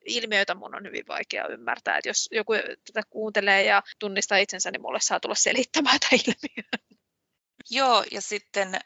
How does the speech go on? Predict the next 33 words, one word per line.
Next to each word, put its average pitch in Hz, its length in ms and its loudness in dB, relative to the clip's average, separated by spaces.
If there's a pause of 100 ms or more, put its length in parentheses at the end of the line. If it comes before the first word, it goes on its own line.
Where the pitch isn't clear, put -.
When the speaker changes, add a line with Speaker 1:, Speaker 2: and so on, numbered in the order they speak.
(160)
Speaker 2:
no, 190 160 -8
nämä 185 320 2
keskustelut, - 640 -6
mitä 185 220 -4
itse 185 360 -2
olen 247 300 -4
aiheesta 233 520 -2
huomannut, 208 640 -4 (120)
niin 196 300 -6 (320)
mä 214 160 4
olen 202 220 2
myöskin 202 380 -2
jäänyt 185 320 -2
ihmettelemään 180 800 -4
sitä, - 460 -2 (220)
että - 380 -4
nämä 196 280 2
valittajat, 214 800 0 (460)
tai 165 180 -2
ketkä 160 280 -6
haluaisi 165 440 -2
jotenkin 175 320 -10
m-, 180 220 -10 (100)
moderoida 180 640 0
sitä - 420 -2 (220)
puhetyyliä 170 1000 -4
tai 196 200 0 (100)
puheen 180 400 -4
aiheita, 190 720 -2 (260)
niin 202 120 -8
harvemmin 254 540 -2
heiltä 220 380 0
sitten 196 340 -4